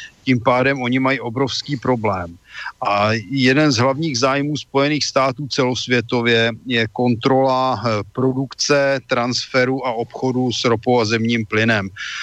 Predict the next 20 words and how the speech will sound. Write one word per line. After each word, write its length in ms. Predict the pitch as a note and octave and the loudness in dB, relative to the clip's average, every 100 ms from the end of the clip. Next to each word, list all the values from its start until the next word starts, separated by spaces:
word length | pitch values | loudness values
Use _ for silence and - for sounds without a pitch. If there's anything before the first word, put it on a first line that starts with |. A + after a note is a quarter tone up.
| - G#2 | -4 -2
A 100 | G2 | 0
vzhledem 400 | A2+ C3+ F3 C3+ | 2 2 2 0
k 60 | |
tomu, 280 | D3+ D#3 D3+ | 0 2 2
že 160 | C3 A#2 | 2 0
Sýrie 640 | - C#3 D#3 F3+ C#3+ G2 G#2 _ _ _ _ _ _ _ - - | 0 2 2 2 2 0 -6 _ _ _ _ _ _ _ -10 0
někdy 340 | B2 A#2 C#3 | 0 2 0
v 60 | A#2+ | 0
roce 320 | A#2+ A2+ D3+ | -2 0 2
dva 160 | A#2+ A2 | 2 0
tisíce 540 | - C3 D#3 C#3 C#3 | -2 -6 -4 0 0
deset 440 | A#2+ C3 - A2 - | 2 -2 0 -2 -2
se 260 | - A2+ | -2 0
rozhodla 560 | G#2 A2 A#2 B2 C3 A#2 | 0 0 2 2 2 2
realizovat 720 | G#2+ A2 C3 A2 B2 B2 A#2 - _ | 0 0 -2 -2 -2 0 -2 -8 _
projekt, 520 | A#2 A#2 A#2+ A#2+ A#2+ _ - | -4 0 0 0 -6 _ -6
eh, 60 | A2+ A2 G#2+ G#2 G#2 - - - - - - | -2 0 0 -2 -4 -8 -12 -10 -10 -12 -2
islámského 680 | C3 D3+ C3+ C3+ - D3+ C3+ | 0 2 2 0 0 0 0
plynovodu 880 | C3 C#3 D3 E3 B2+ A2+ A2 G#2+ G#2+ | 0 0 2 0 -2 -2 -4 -4 -4
z 300 | - - | -4 -4